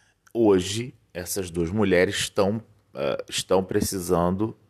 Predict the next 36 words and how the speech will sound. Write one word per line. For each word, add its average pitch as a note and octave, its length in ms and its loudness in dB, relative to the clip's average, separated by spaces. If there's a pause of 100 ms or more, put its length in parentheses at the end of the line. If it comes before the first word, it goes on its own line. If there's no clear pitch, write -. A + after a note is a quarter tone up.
ir A#2+ 180 2
ao A2 100 6
Poder E2 340 2
Judiciário, F2 580 0
isso - 100 -14
tem G2 140 -2
acontecido F2 440 -8
em F#2 40 -2
vários D#2+ 420 2
casos, D2+ 480 -6 (460)
pra G2+ 120 -4
conseguir F2 520 -8
esse F2+ 240 -2
registro F#2+ 560 -2
conjunto. E2+ 720 -6 (840)
Então, G#2 120 -8
a - 20 -8
primeira A#2 380 2
coisa A2+ 200 4
que A#2 140 0
eu A2 80 4
digo B2+ 400 0
é: E2+ 300 -4 (200)
tendo G2 460 2
a, F2+ 380 -2
amigas, D#2+ 600 2
ou E2 80 2
sendo G#2 360 0
você G#2 280 2
mesmo F2 360 2
uma E2+ 160 0
mulher D#2+ 320 2
casada D#2 420 2
com - 140 -8
outra D#2 260 -2
mulher, G2 640 0